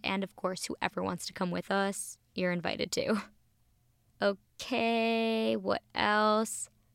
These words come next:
Further in July, Barbie World continues. One of my best friends from college, she came to visit me. We went to the Barbie Cafe. We saw the movie together.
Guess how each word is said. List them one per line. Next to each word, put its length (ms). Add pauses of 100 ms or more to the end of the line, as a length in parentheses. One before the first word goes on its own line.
Further 340
in 100
July, 800 (600)
Barbie 380
World 560 (100)
continues. 1080
One 240
of 60
my 120
best 380
friends 320
from 220
college, 640
she 220
came 460
to 120
visit 420
me. 360
We 140
went 160
to 80
the 100
Barbie 440
Cafe. 640
We 180
saw 360
the 140
movie 340
together. 920